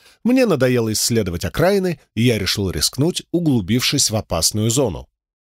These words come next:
Отметка фрегата «Олдскула» последовала за мной, но не все соклановцы разделяли его стремление наказать обидчика любой ценой.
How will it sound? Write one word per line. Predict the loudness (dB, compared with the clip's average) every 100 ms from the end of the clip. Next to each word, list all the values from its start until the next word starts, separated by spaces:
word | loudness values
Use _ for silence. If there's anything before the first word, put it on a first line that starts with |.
| _ _ _
Отметка | -4 -2 0 -2 0 -2
фрегата | 0 0 0 -2
«Олдскула» | -4 -2 0 0
последовала | 0 -2 0 0 0 0 0
за | 0
мной, | -2 -4 -8 -14 _ _ _
но | 2 2
не | 2
все | 2 2
соклановцы | 0 0 0 0 0 0 2
разделяли | 0 0 2 2 2
его | 2 0
стремление | -2 -2 0 0 2 0
наказать | 0 0 0 -2 -2
обидчика | -4 -2 0 0 0
любой | 0 0 0
ценой. | 0 -2 -2 -4 -8